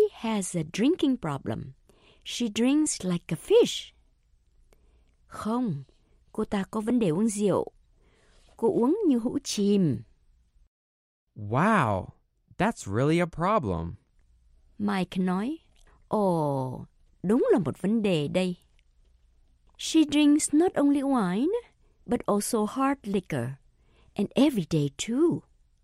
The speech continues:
Speaker 1: I wonder if she has emotional difficulties and tries to hide or forget about them by drinking." Cô không những uống rượu vang,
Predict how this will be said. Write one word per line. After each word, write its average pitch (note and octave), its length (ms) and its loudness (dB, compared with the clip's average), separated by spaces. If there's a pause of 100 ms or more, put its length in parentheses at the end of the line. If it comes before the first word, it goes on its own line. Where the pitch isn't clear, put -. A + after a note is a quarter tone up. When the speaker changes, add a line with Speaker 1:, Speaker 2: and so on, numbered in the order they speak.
(760)
Speaker 1:
I G#3+ 80 -2
wonder D#4+ 340 2
if - 140 0
she - 180 -6
has G3+ 300 -2
emotional A3+ 540 0
difficulties C#3 720 -4 (600)
and G3+ 200 -2
tries A3+ 480 -2
to B3 120 -2
hide F3+ 480 -4 (420)
or F3+ 100 -8
forget C#4 300 2 (200)
about G3+ 240 -4
them B2+ 240 -8 (420)
by G3+ 240 -2
drinking." G3 520 -4 (1120)
Cô D#4+ 100 0
không D#4+ 220 4
những D4 120 -2
uống F4 180 2
rượu A#3 180 0
vang, D4+ 420 -2